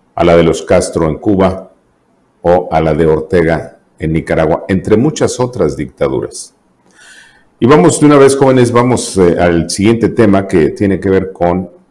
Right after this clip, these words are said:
un artículo muy fuerte que publica el Consejo Editorial del periódico norteamericano The New York Times,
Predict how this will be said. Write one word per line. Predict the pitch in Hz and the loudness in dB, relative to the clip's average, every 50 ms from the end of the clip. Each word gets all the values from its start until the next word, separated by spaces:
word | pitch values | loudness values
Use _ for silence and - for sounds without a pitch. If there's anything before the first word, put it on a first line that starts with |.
| _ _ _ _ _ _ _ _ _ _ _ _ _ _ _ - | _ _ _ _ _ _ _ _ _ _ _ _ _ _ _ -4
un | 90 98 101 | -2 0 2
artículo | 95 85 - - - 92 - - 95 87 87 - - - - | 2 0 -2 -4 -6 -12 -10 -6 -2 -2 -2 -2 -4 -8 -4
muy | 104 113 123 120 107 92 | -2 0 2 2 2 0
fuerte | - - - 92 92 90 87 87 - - 113 113 | -2 -2 0 2 4 2 2 0 -4 -6 -6 -6
que | - - 87 | -4 -6 -8
publica | 73 - - 82 80 82 90 85 - 92 87 78 71 69 - _ _ _ _ _ _ _ _ _ _ _ | -6 -6 -8 -6 -4 -4 -4 -4 -2 -4 -4 -4 -4 -6 -12 _ _ _ _ _ _ _ _ _ _ _
el | - 82 - | -8 -8 -4
Consejo | - 90 82 - - 110 90 - 113 | -2 -4 -4 0 0 -2 2 4 2
Editorial | 92 82 - - 85 90 98 101 95 | 2 2 0 0 2 4 4 2 2
del | 87 95 87 87 | 0 0 -2 0
periódico | - 90 87 95 98 98 85 - - 87 78 - - - | -2 0 2 4 2 2 0 0 0 2 2 2 -2 -4
norteamericano | 92 87 85 85 82 82 - - 87 82 78 80 - 92 92 90 | -6 -2 -2 0 -2 -2 -2 -4 -4 -2 -2 -2 -2 -2 -2 2
The | 85 82 82 | 2 2 2
New | 82 85 | 2 0
York | 85 87 90 87 - - | 0 0 0 0 0 0
Times, | 95 90 90 98 110 - - - - | 0 0 0 0 -2 -6 -10 -12 -14